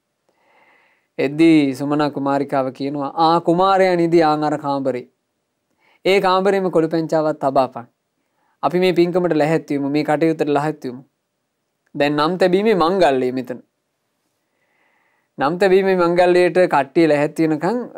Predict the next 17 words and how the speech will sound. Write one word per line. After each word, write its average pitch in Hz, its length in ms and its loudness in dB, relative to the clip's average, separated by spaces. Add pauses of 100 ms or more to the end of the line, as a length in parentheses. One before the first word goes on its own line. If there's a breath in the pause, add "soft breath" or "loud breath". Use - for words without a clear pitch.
රජකුමාරයා 165 960 2 (1300 soft breath)
රන් 156 220 2 (100)
තොටිල්ලේ 214 800 2
නිදි 202 300 -2
කරවලා. 127 500 -4 (920)
තොටිල්ල 180 500 2
රන්. 202 240 0 (1600)
රනින් 175 340 0
හදපු 196 280 2
තොටිල්ලේ 180 440 2
රජකුමාරයා 170 600 0
නිදි. 175 280 -4 (1900)
දැන් 127 160 -6
දාසිකොල්ලාව 143 720 0
බෑනේ 135 420 -8
තොටිල්ලේ 139 420 -12
තියන්න. - 260 -20